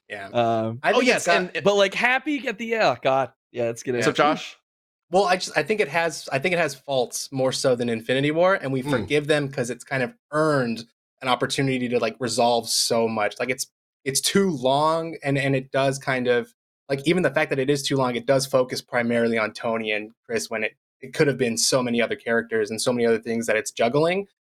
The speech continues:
Speaker 1: But we forgive it because it, it's earned that space, and we know what
Speaker 4: Mm-hmm.
Speaker 1: it's for. It's to wrap up this ten-year-long journey. So, like,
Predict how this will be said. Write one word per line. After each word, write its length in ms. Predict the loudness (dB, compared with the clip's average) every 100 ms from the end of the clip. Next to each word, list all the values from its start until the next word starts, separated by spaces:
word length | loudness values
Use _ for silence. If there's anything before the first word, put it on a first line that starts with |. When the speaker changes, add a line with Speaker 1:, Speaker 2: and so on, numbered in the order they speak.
| _ _
Speaker 1:
But 160 | 0 2
we 100 | 2
forgive 420 | 2 2 2 2
it 120 | 0
because 220 | 0 0
it, 140 | -2 -6
it's 160 | -12 -6
earned 220 | 0 0 0
that 180 | -2
space, 420 | -6 -4 -2 -4 -6
and 100 | 0
we 120 | 2
know 180 | 4 4
what 120 | 4 0
Speaker 4:
Mm-hmm. 60 |
Speaker 1:
it's 100 | -2
for. 420 | -8 0 2 2 -2
It's 160 | -6
to 200 | -6 -6 -2
wrap 320 | 0 0 0
up 200 | -2 -4 -4
this 260 | -8 -8 _ _ -6
ten-year-long 640 | -2 0 0 0 0 -2
journey. 400 | -4 -4 -4 -8 -16 _ _
So, 180 | 0 2
like, 300 | 4 0 -4